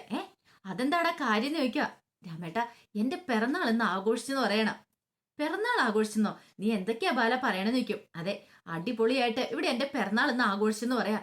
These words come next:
"എനിക്കിത് വിശ്വാസം വരുന്നില്ല, നീ വെറുതെ കള്ളത്തരം പറയണല്ലേ." "പിന്നെ ഞാൻ എന്തിനാ കള്ളത്തരം പറയണേ? ഞാൻ സത്യം രാമേട്ട പറഞ്ഞേ.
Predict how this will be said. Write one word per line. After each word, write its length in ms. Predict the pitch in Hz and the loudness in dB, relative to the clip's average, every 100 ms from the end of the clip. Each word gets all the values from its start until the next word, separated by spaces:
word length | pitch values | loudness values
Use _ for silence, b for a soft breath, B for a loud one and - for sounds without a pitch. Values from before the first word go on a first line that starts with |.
| - _ b - | -8 _ b -6
"എനിക്കിത് 340 | 359 262 262 | -6 0 0
വിശ്വാസം 440 | 226 214 220 220 285 | 2 2 2 2 0
വരുന്നില്ല, 340 | 220 208 226 - | 0 2 2 0
നീ 100 | 151 175 | -6 -4
വെറുതെ 260 | 233 233 311 | -2 -2 0
കള്ളത്തരം 480 | 240 196 214 277 | 0 0 0 0
പറയണല്ലേ." 480 | 311 254 285 302 277 269 B B _ | 2 2 2 0 -2 -6 B B _
"പിന്നെ 180 | 392 339 208 _ | -2 -2 -4 _
ഞാൻ 240 | 190 185 185 | -8 -2 0
എന്തിനാ 240 | 285 269 311 | 2 2 0
കള്ളത്തരം 460 | 302 247 247 302 | 0 -2 -2 0
പറയണേ? 320 | 285 233 247 - B B | 0 0 -2 -4 B B
ഞാൻ 200 | - 170 202 | -8 -4 -2
സത്യം 440 | 254 175 - 339 | -2 -4 -2 0
രാമേട്ട 340 | 277 247 247 277 | 2 2 0 0
പറഞ്ഞേ. 320 | 226 214 | 0 0